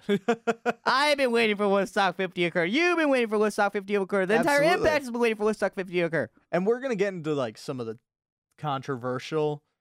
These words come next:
Speaker 1: to say the least, set lists in a moment of who's playing what days, 'cause that also has drawn in quite a bit of confusion as to what in the world are you doing.
Speaker 2: All right.
Speaker 1: But, uh,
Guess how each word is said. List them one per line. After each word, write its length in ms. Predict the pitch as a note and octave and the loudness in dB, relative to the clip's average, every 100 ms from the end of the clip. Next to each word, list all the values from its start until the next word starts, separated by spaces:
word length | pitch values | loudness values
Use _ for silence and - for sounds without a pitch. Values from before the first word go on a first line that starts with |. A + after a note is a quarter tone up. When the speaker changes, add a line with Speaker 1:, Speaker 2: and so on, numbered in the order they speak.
| _ _ - | _ _ -6
Speaker 1:
to 140 | D3+ | -4
say 300 | C#3+ D3+ C#3+ | -2 -2 0
the 80 | C#3 | 0
least, 320 | C#3+ D3 C#3+ | 0 0 -2
set 280 | - D3+ - | -2 -2 -2
lists 400 | D#3 E3 - - | -2 -4 -4 -10
in 140 | F3 E3 | -8 -4
a 40 | |
moment 380 | E3 E3+ F3 E3+ | -2 -2 -2 -4
of 180 | C#3 A#2+ | -4 -6
who's 340 | C#3+ C#3 D3 | -6 -6 -6
playing 400 | - D3 C3+ C#3 | -6 -6 -4 -6
what 240 | C3 C3 B2+ | -6 -8 -6
days, 540 | B2+ C3 C#3 D3+ - | -6 -4 -6 -8 -12
'cause 320 | - A#2 G#2+ | -8 -8 -8
that 240 | - A#2 A2 | -6 -6 -4
also 420 | A2 A#2 B2 A#2 | -8 -8 -4 -4
has 140 | A#2 | -6
drawn 320 | - A#2 A#2+ A#2 | -8 -6 -6 -6
in 240 | A#2 A#2 | -10 -12
quite 300 | - B2 A#2 | -8 -4 -4
a 40 | A#2 | -6
bit 140 | A#2+ | -8
of 80 | A#2+ | -10
confusion 560 | B2 A#2+ B2+ B2 C3 | -12 -10 -8 -8 -8
as 220 | B2+ A2 - | -8 -10 -8
to 140 | A2 | -10
what 380 | G#2 G#2+ A2 A2+ | -10 -8 -8 -8
in 100 | A#2+ | -10
the 80 | A2 | -10
world 320 | A2 A#2+ A#2 | -6 -4 -4
are 60 | G#2 | -8
you 120 | F#2+ | -10
doing. 380 | G#2 A#2+ B2 C3 _ | -10 -8 -10 -14 _
Speaker 2:
All 200 | - A2+ | -10 -6
right. 200 | C#3+ C3+ - | -4 -4 -4
Speaker 1:
But, 320 | D3 C#3 - | -2 -4 -4
uh, 360 | D#3+ C#3+ C3+ C#3 | 0 2 2 -2